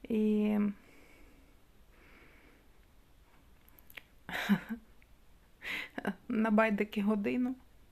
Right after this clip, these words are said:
і на працю, і на справи, і на навчання час.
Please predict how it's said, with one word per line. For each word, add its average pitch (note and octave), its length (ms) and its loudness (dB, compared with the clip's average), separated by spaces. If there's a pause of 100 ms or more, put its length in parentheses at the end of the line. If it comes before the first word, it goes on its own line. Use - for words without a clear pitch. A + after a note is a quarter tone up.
(540)
і A3+ 120 4
на G#3 140 6
працю, G3+ 760 -2
і G#3 120 -2
на G3 420 -4
справи, G3+ 520 -4
і G3+ 200 0
на G3 140 -2
навчання G3 600 -6 (100)
час. - 440 -10